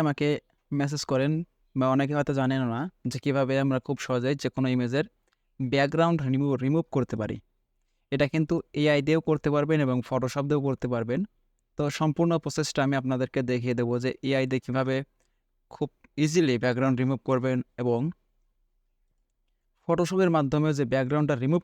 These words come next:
করা যায় সেটা কীভাবে করবেন। তো এর জন্য আমাদেরকে একটি ইমেজ নিতে হবে। তো এই ইমেজটা আমি যে কোনো একটা জেনারেট করে নিতে পারি, অথবা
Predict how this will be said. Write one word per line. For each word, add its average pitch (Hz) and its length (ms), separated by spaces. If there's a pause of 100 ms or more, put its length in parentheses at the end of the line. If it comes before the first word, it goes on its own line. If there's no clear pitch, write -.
করা 123 180
যায় - 120 (480)
সেটা 160 320 (140)
কীভাবে 139 340 (460)
করবেন। 143 280 (680)
তো - 40 (100)
এর 180 120
জন্য 190 160
আমাদেরকে 175 440 (120)
একটি 147 200 (260)
ইমেজ 175 220 (100)
নিতে 123 200
হবে। - 180 (220)
তো - 160
এই 165 100
ইমেজটা 165 340
আমি 160 180
যে 147 100
কোনো 143 200
একটা 135 240 (1200)
জেনারেট 139 460
করে 135 200
নিতে 120 180
পারি, 123 240 (3750)
অথবা 165 460